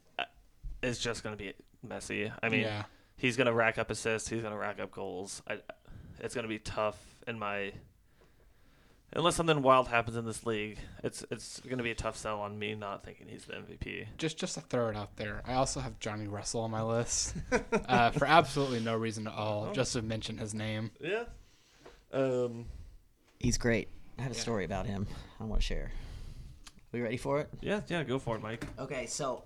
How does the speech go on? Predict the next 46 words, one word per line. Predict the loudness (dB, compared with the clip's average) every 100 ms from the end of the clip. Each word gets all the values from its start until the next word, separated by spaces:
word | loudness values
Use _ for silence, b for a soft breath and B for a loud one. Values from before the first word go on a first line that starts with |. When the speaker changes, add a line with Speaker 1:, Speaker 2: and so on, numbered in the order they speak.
| 0
Speaker 3:
I | 2
meet | 4 6 4 4 -4 -4 -8
the | 2 4 6 6 4 0 -2
guy | 2 4 6 6 6 2 0
who | 2
is | 2
in | 2
head | 2 4 6 6 6
of | 6 6 4
U | 2
M | 2 2
K | 2
C | 2 2 2 2
Recreation | 0 0 0 2 2 2 0 0
as | 0 0
I'm | 0
setting | 0 0 -2
up | -4
this | -6
field | -2 2 4
last | 4 2 4
night. | 4 4 0 -16 b b b b
He | 2
proceeds | 4 6 4 4
to |
tell | 4 8 8
me | 8 6 4
that | 4
he | 4 4
gets | 4 4
a, | 2 0 0 2
a | 4 4
meeting | 6 6 6
invitation | 4 4 4 4 2 2 2 0
from | 4 6 6 6 4
Sporting | 2 6 6
Kansas | 6 2 2
City | 2 2 2
to | -2
talk | -2 -2
about | 0 0
this | -2 -2
new | -2 0
sport. | -2 2 6 6
Have | 6 4
you, | 0